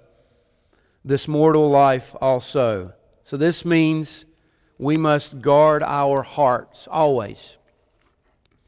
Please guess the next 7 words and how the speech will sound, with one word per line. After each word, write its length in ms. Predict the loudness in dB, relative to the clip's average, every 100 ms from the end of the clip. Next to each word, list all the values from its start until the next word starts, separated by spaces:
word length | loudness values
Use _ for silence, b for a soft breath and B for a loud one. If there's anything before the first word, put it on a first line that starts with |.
| _ _ _ _ _
And 100 | -14
so 560 | 0 2 4 2 -6 -14 _ _
ask 600 | -2 0 0 -4 -12 -20
questions 640 | -4 0 0 -2 -8 -6
about 320 | 0 2 2 -2
the 60 |
heart. 680 | -6 -2 -2 -2 -6 -20